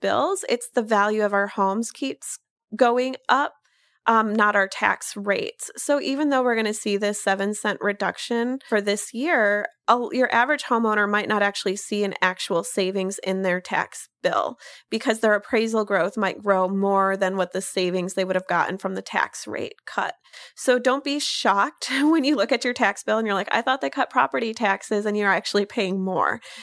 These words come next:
If anything, they've just slowed the growth of that bill. Um, what I would have recommended instead of compressing the tax rate is to increase the homestead exemption, which reduces what you're actually, the value of the home that you're being taxed on.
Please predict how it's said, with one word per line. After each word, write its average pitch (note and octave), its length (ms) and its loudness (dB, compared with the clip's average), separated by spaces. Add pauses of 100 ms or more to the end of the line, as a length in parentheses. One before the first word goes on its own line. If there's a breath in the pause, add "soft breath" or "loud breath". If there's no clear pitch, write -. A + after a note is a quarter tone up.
(180 loud breath)
If B3 140 0
anything, B3 360 0
they've A3 160 0
just G#3+ 280 -2
slowed G3 340 2
the G3+ 80 -2
growth F#3 300 0
of F2+ 140 -4
that - 220 0
bill. D2+ 320 -2 (400 loud breath)
Um, B3 300 4
what C4 160 4
I C4+ 120 4
would E4+ 120 0
have C4 100 0
recommended G#3+ 520 2
instead G3+ 600 0
of G3+ 220 0
compressing A3+ 600 0
the C#4+ 80 -2
tax C#4+ 400 -2
rate C#4+ 340 0
is B3 180 2
to - 200 -2
increase A3+ 400 -2
the G#3+ 120 0
homestead G3+ 540 0
exemption, F#3 800 -4 (320 loud breath)
which B3 200 0
reduces A#3+ 580 0
what A3 140 4
you're G#3 120 2
actually, F#3+ 720 0
the G3+ 140 2
value G3 420 2
of F#3+ 100 -6
the G3 120 2
home F#3+ 240 2
that F#3 160 0
you're F#3+ 100 0
being F3+ 280 -4
taxed - 560 -2
on. - 360 -2